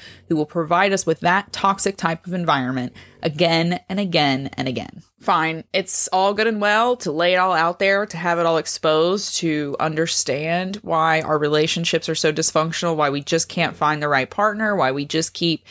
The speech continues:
detonating ourselves, self-sabotaging these relationships, and playing out the same nasty, abusive behaviors that we hated so much in our childhood. It's great to see all that,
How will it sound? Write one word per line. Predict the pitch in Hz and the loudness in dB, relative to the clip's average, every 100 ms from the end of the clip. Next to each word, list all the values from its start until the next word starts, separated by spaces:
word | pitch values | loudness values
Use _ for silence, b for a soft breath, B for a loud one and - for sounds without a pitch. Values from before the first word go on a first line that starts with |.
| B B B 156 | B B B -4
detonating | 175 208 202 196 190 185 | 0 0 0 -2 0 0
ourselves, | 180 175 180 180 175 | 0 2 2 0 0
self-sabotaging | - 151 143 - - - 175 180 196 196 190 185 190 | 2 2 -2 -6 -6 -2 2 2 0 0 0 0 -2
these | 185 180 | -2 -2
relationships, | 180 175 170 170 170 170 170 165 160 - | 0 0 0 -2 -2 -2 2 2 0 -2
and | - 139 143 139 _ | -2 -4 -6 -12 _
playing | - 180 185 175 | -2 0 2 2
out | 170 170 | 0 0
the | 160 | 0
same | 170 165 156 | 0 -2 -4
nasty, | 156 160 165 - 170 165 | -4 -2 -2 -2 -2 -2
abusive | 147 156 165 - 160 151 | -2 0 0 2 2 0
behaviors | 156 151 160 160 156 160 151 | -4 -2 0 2 0 -2 -2
that | 147 | -4
we | 156 | -2
hated | 165 156 151 | 0 -2 0
so | - 151 | 0 0
much | 139 - | -2 -4
in | - | -6
our | 156 | -4
childhood. | 202 226 202 151 80 - B B B B B | -2 0 0 -2 -4 -6 B B B B B
It's | - 170 | -4 -2
great | - 240 - | 0 0 0
to | 175 | 0
see | - 233 | 2 2
all | 202 147 | 2 2
that, | 131 123 - | 2 0 -4